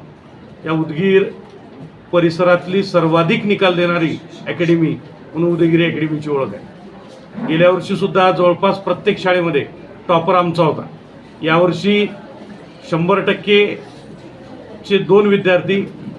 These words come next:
नव्याण्णव टक्केचे साधारण सात विद्यार्थी आणि पंच्याण्णव टक्क्यापेक्षा अधिक तेवीस विद्यार्थी, नव्वद टक्क्यापेक्षा अधिक साधारण एकोणसाठ विद्यार्थी यांनी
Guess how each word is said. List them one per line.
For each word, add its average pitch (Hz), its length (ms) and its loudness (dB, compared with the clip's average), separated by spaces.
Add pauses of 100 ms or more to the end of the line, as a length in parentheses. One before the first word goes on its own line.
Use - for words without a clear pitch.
(260)
नव्याण्णव 180 440 2
टक्केचे - 1200 -2
साधारण 185 420 2
सात 196 340 0
विद्यार्थी 156 460 -2 (520)
आणि 170 120 -2
पंच्याण्णव 202 520 0
टक्क्यापेक्षा 196 560 -2
अधिक 175 240 2 (680)
तेवीस 196 340 -2
विद्यार्थी, 156 560 -2 (440)
नव्वद 165 360 0
टक्क्यापेक्षा 190 840 -2
अधिक 170 260 -2
साधारण 170 380 -2
एकोणसाठ 175 600 -2
विद्यार्थी 151 420 -4 (560)
यांनी 165 440 0